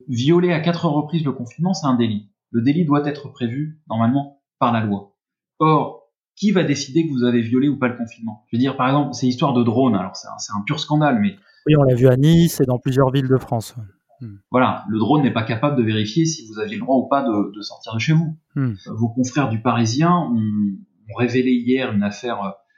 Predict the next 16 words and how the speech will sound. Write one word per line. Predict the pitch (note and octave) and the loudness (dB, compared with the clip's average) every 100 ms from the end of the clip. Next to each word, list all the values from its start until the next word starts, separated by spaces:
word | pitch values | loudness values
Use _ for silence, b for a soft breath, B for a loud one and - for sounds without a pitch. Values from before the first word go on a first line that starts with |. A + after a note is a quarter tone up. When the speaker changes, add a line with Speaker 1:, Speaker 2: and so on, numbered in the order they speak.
| _ _ _ | _ _ _
Speaker 1:
tout | A2+ | -2
à | B2+ | 0
fait | C3+ | 2
étonnante | A#2+ B2+ C#3+ C#3 | 2 2 2 0
qui | - - | -4 -12
concerne | G#2+ A#2+ A2+ | -8 -4 0
des | A2 | 0
jeunes, | A2 C3 A#2 | 2 2 2
notamment | A2+ A2+ A2+ B2 | 0 0 2 2
dans | A2+ G2 | 0 0
une | G2+ | -2
ville | G#2 B2 | 0 0
dont | G#2+ G#2+ | 0 2
le | |
nom | G#2+ A2+ | 2 2
m'échappe, | G#2+ - A2 - | 0 -2 -10 -14